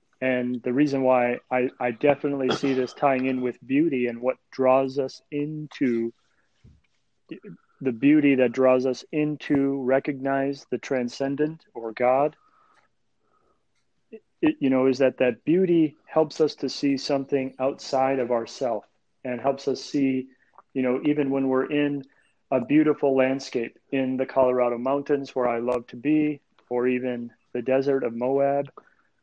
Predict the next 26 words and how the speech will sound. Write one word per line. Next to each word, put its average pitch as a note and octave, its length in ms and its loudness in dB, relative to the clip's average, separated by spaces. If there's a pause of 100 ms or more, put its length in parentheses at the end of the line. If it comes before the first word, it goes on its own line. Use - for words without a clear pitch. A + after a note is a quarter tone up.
(120)
um, A2+ 440 -4 (100)
some B2+ 220 -6
places D3 440 0
that C3 140 2
I A#2+ 100 4
love C#3 420 4
on C3 280 -2
earth, C3 260 -6 (500)
you D3 120 -6
can D3+ 160 -8
still C3+ 340 -2
recognize B2+ 760 -4
that B2+ 200 -8
there E3+ 260 0
is D#3 140 -2
something B2 640 -4 (1400)
greater D#3 560 2
at B2+ 180 -4
play. B2 320 0 (300)
This C3+ 160 -4
is C#3 180 -2
not C3 240 2
just C3+ 300 -2
some A#2+ 400 -2 (1080)
random C3 460 -2
thing. A#2+ 380 -2